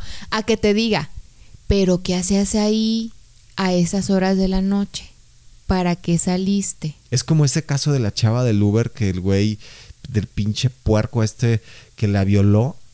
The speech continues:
Speaker 2: porque, y la chava estaba ebria. Y
Speaker 1: Ujú.
Speaker 2: ¿sabes qué es lo más, lo más triste y lo más patético de ese caso?
Speaker 1: Ujú.
Speaker 2: Escuchar a gente diciendo, "Güey, no mames, es que porque estaba peda". Güey, chingas
Speaker 1: Güey.
Speaker 2: a tu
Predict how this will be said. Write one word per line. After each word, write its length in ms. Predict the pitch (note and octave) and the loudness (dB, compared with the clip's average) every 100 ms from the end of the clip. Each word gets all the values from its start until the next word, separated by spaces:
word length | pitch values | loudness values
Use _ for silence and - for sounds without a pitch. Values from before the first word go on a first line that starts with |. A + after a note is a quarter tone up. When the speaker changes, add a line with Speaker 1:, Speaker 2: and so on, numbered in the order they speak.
| - | -6
Speaker 2:
porque, 260 | G2 F#2+ - | -4 -4 -4
y 80 | G#2 | -2
la 160 | G2+ | -2
chava 240 | - G#2+ G#2 | 0 0 0
estaba 360 | - A2 G#2+ | 0 0 2
ebria. 320 | G#2 G#2 A#2+ D3 - - - F#3 | 2 2 0 -4 -12 -20 -8 0
Y 160 | G3 | 2
Speaker 1:
Ujú. 140 | G3+ F#3+ | 2 0
Speaker 2:
¿sabes 220 | C3+ C#3 | 0 0
qué 100 | - | 0
es 60 | E3 | 2
lo 80 | |
más, 300 | D3 D3 - - | 4 2 0 -2
lo 120 | G#2 | -2
más 240 | G#2 B2 - | 0 -2 -4
triste 340 | D3 C3 D3+ | -6 -2 0
y 40 | |
lo 100 | B2+ | 0
más 200 | A2 A2+ | 2 -2
patético 680 | - - - C3 B2 - G#2+ | -2 -4 -4 -4 -6 -2 0
de 60 | G#2 | 0
ese 120 | A2+ | -2
caso? 460 | - A2 - C#3+ - | -2 -2 0 -2 -4
Speaker 1:
Ujú. 300 | F#3+ F#3+ F#3 F3 - | -14 -14 -16 -12 -2
Speaker 2:
Escuchar 480 | - - - A#2 | 0 0 0 2
a 60 | B2 | 2
gente 320 | C#3 B2+ C#3 | 2 2 2
diciendo, 600 | A#2+ - A#2+ A#2 B2 A#2 - - - - - | 0 0 2 4 2 0 -4 -20 -20 -20 -8
"Güey, 240 | E2 F#2 | -2 0
no 100 | G2+ | 0
mames, 360 | F#2+ G#2 A#2 G2 | -2 -2 -4 -4
es 100 | - | -6
que 100 | - | -6
porque 280 | - - G2+ | -6 -2 -4
estaba 320 | - F2+ G2 | -4 -6 -4
peda". 340 | - G#2 A2 - - F#3 - - | 0 0 -2 -6 -12 -12 -14 -2
Güey, 180 | A#2+ - | -2 0
chingas 540 | - C#3 D3 D#3 D#3 | 0 2 4 4 2
Speaker 1:
Güey. 20 | |
Speaker 2:
a 140 | D#3 | 2
tu 80 | - | 2